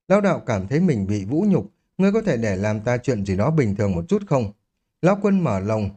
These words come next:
mãnh thú vừa chạy ra đã bị ông ta dùng một chưởng giết chết, may mà không nát bét ra. Giang Thế Huyền liền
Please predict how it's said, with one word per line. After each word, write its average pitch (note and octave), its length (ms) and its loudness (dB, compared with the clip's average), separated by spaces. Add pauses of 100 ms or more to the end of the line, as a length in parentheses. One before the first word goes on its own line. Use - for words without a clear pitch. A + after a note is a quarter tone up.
mãnh E3 240 0
thú E3+ 140 2
vừa C#3 200 2
chạy G#2 300 -4
ra A#2 220 0
đã C3+ 100 0
bị C#3+ 120 0
ông G#2 180 -2
ta A#2 160 0
dùng G2+ 220 0
một F#2 160 -6
chưởng F#2 240 0
giết E3 220 0
chết, G#3+ 160 0 (460)
may F3+ 180 4
mà A#2+ 240 2
không C3 240 -4
nát E3+ 180 -2
bét G3+ 220 -2
ra. A#2+ 300 0 (400)
Giang F#3 180 2
Thế G#3+ 100 0
Huyền C#3 300 0
liền A#2 460 -2